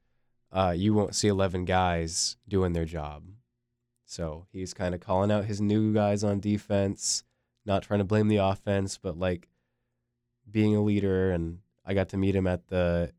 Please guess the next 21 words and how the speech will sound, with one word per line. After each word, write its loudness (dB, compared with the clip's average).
A -2
C -2
C 0
kickoff 0
and -8
talk -10
to -12
him -2
and -2
just -14
talk -2
about -2
how -4
he's -4
stepping -4
into 0
that -4
role. 0
And -4
I -6
think, -12